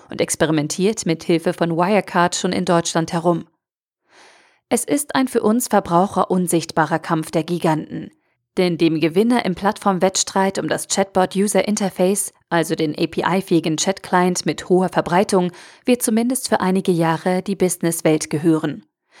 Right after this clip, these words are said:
Damit könnte Facebook das erste Unternehmen sein, das zwei völlig unabhängige Mega-Plattform-Geschäftsmodelle am Start hat. Vorausgesetzt, die Businesspartner machen mit und fangen an, coole Chat-Apps zu entwickeln,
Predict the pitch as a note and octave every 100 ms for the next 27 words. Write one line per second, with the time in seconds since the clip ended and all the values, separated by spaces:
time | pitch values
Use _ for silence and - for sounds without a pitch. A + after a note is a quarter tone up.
0 | - _ E3 D#3+ E3+ - E3+ D#3+ E3 F3+
1 | G#3 F3 - D#3+ - F#3 A#3 - F#3 F#3
2 | F3+ F#3 F#3 F#3+ F#3 F3+ - _ G#3+ G3+
3 | - - A#3 C4 A#3+ A3 - B3 B3 G3+
4 | - E3+ E3 D#3+ D#3 E3+ F3+ E3 - E3+
5 | - E3 D#3+ - F3+ - E3+ E3 D#3 E3+
6 | - F3+ E3+ - - - - _ _ -
7 | - - D#3 D3+ D3+ - D#3+ F3+ - -
8 | E3 D#3 - F3+ - F3+ - F3 F3 F3+
9 | F3 G3 - - _ - B3 B3+ B3+ B3+
10 | G#3 A#3+ - A3+ A#3 A3+ - E3+ - E3+
11 | - - E3 E3 E3+ E3+ D#3+ -